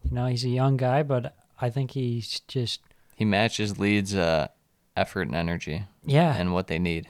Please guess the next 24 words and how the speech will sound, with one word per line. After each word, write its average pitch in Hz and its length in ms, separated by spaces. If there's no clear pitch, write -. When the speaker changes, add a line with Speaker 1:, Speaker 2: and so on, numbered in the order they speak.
Speaker 1:
He 147 240
suited 147 500
them 143 220
nicely. 127 500
And 135 140
I 135 80
think 160 220
also 151 320
it 127 120
should 139 160
be 135 120
said 131 320
that, 131 320
uh, 127 180
Christensen 131 720
was 120 140
pretty 135 180
good 127 180
as 120 140
well. 143 260
I, 107 60
Speaker 2:
Yeah. 139 220
Speaker 1:
I 139 100
like, 151 400